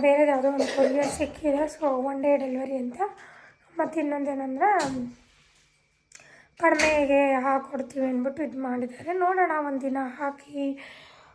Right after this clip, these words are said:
ಆ, ಅಂತ ಹೇಳಿ ಟ್ರೈ ಮಾಡ್ತಾ ಇದೀವಿ. So, ಅದನ್ನೇ ಮಾತಾಡ್ಕೊಂಡು, ಆ, ಹಂಗೆ ರಾಮಣ್ಣ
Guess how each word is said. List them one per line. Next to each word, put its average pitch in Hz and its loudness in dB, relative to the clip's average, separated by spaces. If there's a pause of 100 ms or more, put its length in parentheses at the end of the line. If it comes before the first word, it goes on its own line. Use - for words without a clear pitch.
(240)
ಆ, 294 4
ಅಂತ 269 0
ಹೇಳಿ 294 4 (580)
ಟ್ರೈ 294 2
ಮಾಡ್ತಾ 262 -6
ಇದೀವಿ. 262 -6
So, 294 -12
ಅದನ್ನೇ 277 0
ಮಾತಾಡ್ಕೊಂಡು, 277 -2 (1000)
ಆ, 247 -2
ಹಂಗೆ 269 0 (1120)
ರಾಮಣ್ಣ 269 -2